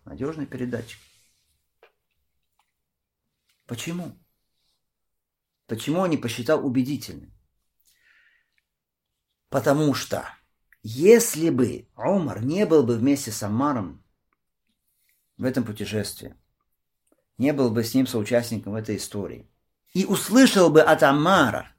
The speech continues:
этот рассказ, то тогда, конечно, бы он принял от него это, принял бы этот хадис. Но поскольку он сам был там, сам участвовал в этом, более того, по словам Аммара, сам Умар был, когда пророк, саллаллаху алейхи ва саллям,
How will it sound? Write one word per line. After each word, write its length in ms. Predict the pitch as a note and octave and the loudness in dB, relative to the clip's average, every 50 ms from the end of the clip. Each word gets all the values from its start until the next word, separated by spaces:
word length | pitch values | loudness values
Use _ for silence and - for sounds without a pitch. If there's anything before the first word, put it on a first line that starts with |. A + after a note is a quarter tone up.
| _ - - _ _ _ | _ -20 -20 _ _ _
этот 260 | C#3+ D#3 D#3 D3+ C3+ | -2 0 0 0 -2
рассказ, 600 | C3+ B2 A#2+ A#2 - - F3+ G#3 A3+ A#3+ A#3+ A#3 - | -2 -4 -4 -4 0 4 6 6 6 6 4 -2 -8
то 180 | - _ B2 | -8 _ -8
тогда, 220 | G#2 A2 G#2 G#2 B2 | -6 -4 -4 -4 -4
конечно, 380 | - F#2+ A2+ C3 C4 - A#2 | -4 -2 -2 -2 -2 -2 -4
бы 60 | A2 G#2+ | -6 -6
он 80 | G#2 G#2 | -8 -10
принял 360 | - A2+ G#2 F2 D#2 C#2 C2 | -12 -12 -12 -12 -12 -14 -16
от 140 | A#1+ - - | -18 -18 -20
него 240 | G#1+ G#1+ A1+ A1 | -20 -18 -18 -18
это, 260 | - - _ _ _ _ _ _ _ - _ | -20 -20 _ _ _ _ _ _ _ -20 _
принял 300 | - A#2 B2 A2+ G2 D#2+ | -8 -8 -6 -6 -6 -10
бы 120 | D2+ D#2+ G2 | -10 -10 -10
этот 180 | G2+ G#2 G#2+ | -10 -10 -12
хадис. 460 | - - G2+ F2+ D2+ C2+ - - - - - - - - - - - - - | -10 -10 -10 -10 -10 -12 -14 -16 -20 -20 -20 -20 -20 -20 -20 -20 -20 -8 -2
Но 100 | D3+ F#3+ | 0 2
поскольку 580 | G3 A3+ A#3 A3+ - - C4 C4+ A#3 - A#3 B3 | 6 6 4 4 6 6 6 6 6 6 6 6
он 120 | A#3+ A3+ | 6 6
сам 440 | A3+ - - B3 B3+ C4+ C4 A#3+ A3 | 4 4 6 8 8 8 8 6 6
был 200 | A#3+ B3+ B3+ B3 | 6 4 4 4
там, 360 | - - B3 A#3+ A#3 G#3+ F3+ | 2 4 6 6 8 6 6
сам 280 | D3+ - G3+ G#3 G#3+ G#3+ | 4 6 6 6 6 4
участвовал 640 | G3+ - G#3+ A3 A3+ G#3+ G#3+ - A3 A3 G#3+ G3+ | 2 6 6 6 6 6 4 4 6 6 6 6
в 80 | E3 E3 | 6 6
этом, 420 | G3 G#3 F#3 C#3+ A2+ - - - - _ _ _ _ _ _ _ _ _ _ _ _ _ _ _ _ | 8 8 8 8 6 2 -6 -16 -18 _ _ _ _ _ _ _ _ _ _ _ _ _ _ _ _
более 340 | - A#2 E3 G3+ G#3+ A3 G#3+ | -2 4 6 10 10 10 10
того, 640 | G#3 G#3 G3+ G3+ G3 G#3+ A3 A#3+ A#3 - - - _ _ - - _ _ _ _ _ | 10 10 10 12 12 12 12 12 10 8 2 -4 _ _ -20 -20 _ _ _ _ _
по 80 | - | -2
словам 340 | B2+ B2+ D#3+ E3+ F#3+ G3 F3+ | -2 4 4 6 6 6 6
Аммара, 280 | E3 E3+ F#3+ G#3 F#3+ E3+ | 6 8 10 10 10 8
сам 260 | - - F3 E3+ E3+ | 6 6 4 6 6
Умар 220 | F#3 G#3+ G#3+ G3 | 6 6 6 6
был, 260 | F3 D3+ F3 A3+ A#3+ - | 6 8 8 8 8 6
когда 320 | F#3+ E3 D3 E3+ F3 F3 | 2 2 4 6 4 4
пророк, 240 | E3+ D#3+ E3 F3 E3+ | 6 4 4 4 4
саллаллаху 300 | - E3+ D3+ C#3+ - F3 | 2 0 0 2 0 0
алейхи 80 | F3+ | 2
ва 80 | F#3+ G#3+ | 2 0
саллям, 220 | G#3+ G#3 - - | 0 0 -4 -10